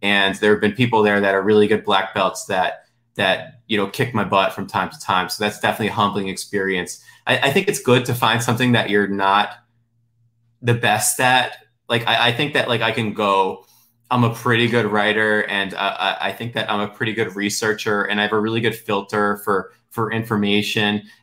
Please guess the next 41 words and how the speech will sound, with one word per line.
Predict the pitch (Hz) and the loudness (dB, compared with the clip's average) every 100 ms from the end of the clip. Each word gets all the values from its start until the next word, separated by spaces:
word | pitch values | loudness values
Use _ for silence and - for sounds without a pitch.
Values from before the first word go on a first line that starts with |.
| - | -6
and, | 107 104 | -2 0
like, | 107 104 | 0 0
I | 117 | 0
can | 123 120 | 0 -2
compete, | 117 - 110 98 - _ _ - | -4 -4 -2 -2 -6 _ _ -6
uh, | 110 | 0
with | 107 104 | 0 0
the | 104 | 0
best | 98 98 | 0 0
of | 113 | 0
them | 113 | 0
on | 117 | 2
that." | 117 | 0
So | - 117 | 2 2
I | 120 | 2
think | 120 156 | 0 0
it's | - | 0
good | 123 117 | 2 2
for | 120 | 2
people | 117 104 | 0 0
to | |
find | - 98 104 | 0 0 0
something | 117 110 | -2 0
that | 104 | -2
you're, | 98 | -2
like, | 98 90 - _ _ _ | -4 -4 -10 _ _ _
you, | 107 107 | -8 -6
you | 117 | -2
wanna | 107 104 | 0 0
start | - - 101 104 | 0 2 4 4
at, | 110 - - | 2 0 -6
it, | 92 - | -12 -14
it, | 82 - - - | -18 -18 -18 -4
or, | 104 98 95 | 0 0 0
or | 104 | 0
you're | 98 98 - | 0 -2 -4
kinda, | 120 104 | -4 -2
like, | 98 90 - | -2 -4 -6
moderately | 104 98 95 104 104 104 98 | 0 2 4 4 2 0 -4
decent | 101 92 117 110 | -6 -6 -4 0
at. | 110 | -2